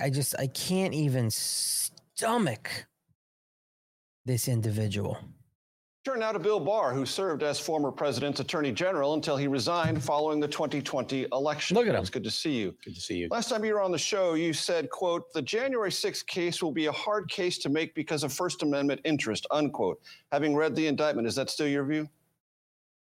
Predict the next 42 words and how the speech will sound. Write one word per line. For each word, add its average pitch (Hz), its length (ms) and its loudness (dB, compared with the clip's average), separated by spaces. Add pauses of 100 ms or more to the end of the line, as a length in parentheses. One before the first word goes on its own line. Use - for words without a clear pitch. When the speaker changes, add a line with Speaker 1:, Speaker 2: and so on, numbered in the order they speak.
(580)
Speaker 3:
Uh, - 140 -2
well, 135 240 4
it's, 123 220 0
it's - 160 -2
certainly 135 320 2
a 98 40 2
challenging 127 600 0
case, 90 420 0
but 98 260 0
I 104 160 0
don't, 117 280 -2
I 123 80 2
don't 123 180 -2
think 107 160 -2
it 95 100 -2
runs 98 220 0
afoul 87 380 0
of 85 80 -4
the 85 40 -6
First - 360 -2
Amendment. 92 400 -2
And 101 100 -2
there's 107 120 0
a 135 40 4
lot 131 100 4
of 117 60 0
confusion 95 640 0
about 76 320 -4
this 82 240 0
out 87 160 -2
there. 87 460 -4
Maybe 98 180 0
I 90 60 0
can 80 160 -10
crystallize - 560 -2
Speaker 1:
The 113 80 4
Speaker 3:
it. 110 40 4
Speaker 1:
makeup 120 360 2
they 104 140 0
caked 117 420 -2
on 95 180 4
him. 95 140 4